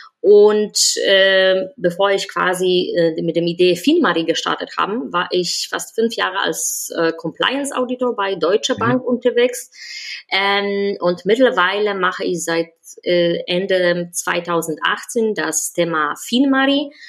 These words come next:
Speaker 1: Und Finmarie ist eine, ähm, digital One-Stop-Lösung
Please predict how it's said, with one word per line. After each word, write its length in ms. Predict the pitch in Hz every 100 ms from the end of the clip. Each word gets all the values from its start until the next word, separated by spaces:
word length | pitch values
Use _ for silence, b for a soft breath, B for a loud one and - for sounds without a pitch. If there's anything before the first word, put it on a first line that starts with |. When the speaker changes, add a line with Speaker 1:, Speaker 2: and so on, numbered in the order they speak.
| B B
Speaker 1:
Und 180 | 175
Finmarie 560 | 175 233 247 226 214 208
ist 140 | 175
eine, 500 | 170 175 175 170 170 -
ähm, 600 | 170 160 160 160 151 -
digital 600 | 220 254 254 208 208 214
One-Stop-Lösung 1160 | 170 175 175 175 - 156 - 175 170 160 151